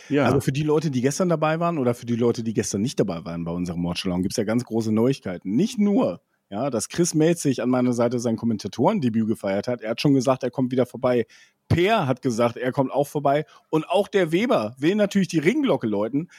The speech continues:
Speaker 2: Also,
Speaker 1: Ja.
Speaker 2: falls ihr irgendwie zu viel Geld habt und denkt, ich muss jetzt an dem E-M-Wochenende unbedingt auch in Berlin sein, kommt vorbei. Es ist nämlich Wrestling an beiden Tagen. Nicht nur
Speaker 1: Ja.
Speaker 2: Project Nova, unser Sommerfest am Samstag, den dreizehnten siebten,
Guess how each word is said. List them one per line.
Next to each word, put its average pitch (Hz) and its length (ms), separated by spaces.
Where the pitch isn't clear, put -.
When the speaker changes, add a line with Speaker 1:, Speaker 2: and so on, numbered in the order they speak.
Speaker 2:
Also, 131 240
Speaker 1:
Ja. 90 200
Speaker 2:
falls 160 240
ihr 170 80
irgendwie 151 480
zu 220 220
viel 156 340
Geld 113 280
habt 135 200
und 120 140
denkt, 139 160
ich 131 140
muss 160 140
jetzt 139 180
an 139 80
dem 127 160
E-M-Wochenende 143 720
unbedingt 170 400
auch 214 240
in 339 100
Berlin 147 320
sein, 143 280
kommt 226 200
vorbei. 220 320
Es 262 140
ist 240 100
nämlich 233 240
Wrestling 185 400
an 156 100
beiden 175 280
Tagen. 113 400
Nicht 175 220
nur 226 100
Speaker 1:
Ja. 233 100
Speaker 2:
Project 135 300
Nova, 151 220
unser 131 300
Sommerfest 151 420
am 127 120
Samstag, 135 360
den 120 160
dreizehnten 120 480
siebten, 135 400